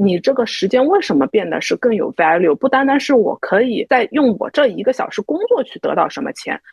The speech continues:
而是那个时候我其实会在人生中扮演更多的身份，我又是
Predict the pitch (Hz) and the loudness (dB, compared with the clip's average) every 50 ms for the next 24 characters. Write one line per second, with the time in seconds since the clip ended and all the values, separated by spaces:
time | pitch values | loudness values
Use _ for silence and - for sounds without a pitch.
0 | _ - - 196 269 277 - 320 339 381 370 - 277 247 - - - 196 - 208 | _ -4 0 2 2 2 2 0 2 2 2 2 0 0 0 -2 -2 0 2 2
1 | 185 - - - - 170 165 139 - - 196 208 - 226 226 - 254 226 - 196 | 0 0 -2 -4 0 0 0 0 0 -2 -2 0 0 0 0 2 0 2 2 2
2 | 185 180 165 - - - 208 208 208 214 214 208 240 220 190 180 156 - - - | 0 0 -2 -2 -2 0 0 0 2 0 0 0 0 0 0 -2 -4 -6 -4 0
3 | 294 262 233 220 226 254 226 214 - - 262 254 285 - - 254 - - - - | 0 0 2 2 0 0 0 -2 -2 -2 0 0 0 0 0 -2 -2 -2 -4 -6
4 | - 165 151 143 185 233 262 247 - - 220 190 175 165 | -2 -2 -2 0 2 2 2 2 0 0 0 0 0 0